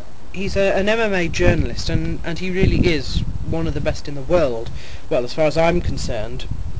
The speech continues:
um, really is. Uh, but I do like to dissect his, um, his, uh, articles and send back feedback, and, uh,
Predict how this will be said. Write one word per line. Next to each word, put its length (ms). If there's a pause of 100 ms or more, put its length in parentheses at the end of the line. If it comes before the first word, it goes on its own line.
(300)
um, 300 (1900)
really 400
is. 320 (120)
Uh, 140
but 160
I 100
do 240
like 260
to 100
dissect 640
his, 640
um, 540 (440)
his, 460
uh, 200
articles 580
and 180
send 400
back 240
feedback, 760
and, 440
uh, 200